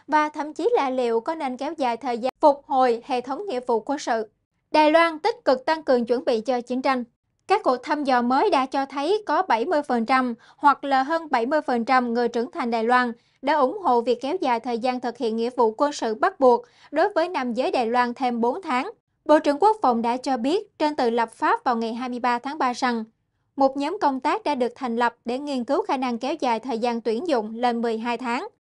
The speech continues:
Bắt đầu từ ngày ba mươi mốt tháng ba, các cuộc tập trận ứng phó thảm họa hàng năm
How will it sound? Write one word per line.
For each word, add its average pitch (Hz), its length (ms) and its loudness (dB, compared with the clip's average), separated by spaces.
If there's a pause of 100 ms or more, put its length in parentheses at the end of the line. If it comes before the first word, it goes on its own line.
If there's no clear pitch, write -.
(200)
Bắt - 180 2
đầu 262 240 6
từ 262 120 2
ngày 247 240 0
ba 262 160 2
mươi 262 120 -4
mốt 320 220 0
tháng 320 160 -8
ba, 247 260 4 (300)
các 427 180 2
cuộc 269 140 2
tập 240 260 -2
trận 233 220 0
ứng 269 240 -4
phó 330 180 4
thảm 262 260 -6
họa 262 200 -2
hàng 233 240 -4
năm 247 240 0